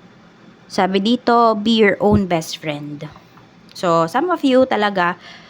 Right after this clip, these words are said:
yun nga, sabi ko nga, walang makakaintindi sa inyo, hindi magiging masaya yung ibang tao sa, um, mga happenings, sa mga nangyayaring magaganda sa life ninyo.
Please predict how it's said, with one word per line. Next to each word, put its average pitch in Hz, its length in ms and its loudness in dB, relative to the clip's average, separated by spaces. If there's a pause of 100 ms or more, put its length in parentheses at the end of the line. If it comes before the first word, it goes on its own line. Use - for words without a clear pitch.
(160)
yun 240 160 0
nga, - 80 -6
sabi 185 320 -6
ko 214 80 -6
nga, 202 80 -2
walang 190 320 -2
makakaintindi 202 640 -8
sa 220 80 -10
inyo, 196 480 -6 (240)
hindi 208 400 -6
magiging 196 480 -6
masaya 185 400 0
yung 180 160 -4
ibang 185 320 -6
tao 185 240 -2
sa, 180 320 -6 (480)
um, 170 320 -4
mga 190 220 -4 (100)
happenings, 226 720 -8
sa 196 160 -10
mga 180 460 -8 (100)
nangyayaring 190 560 -4
magaganda 185 560 -4
sa 170 160 -6
life 170 240 -4
ninyo. 214 400 -4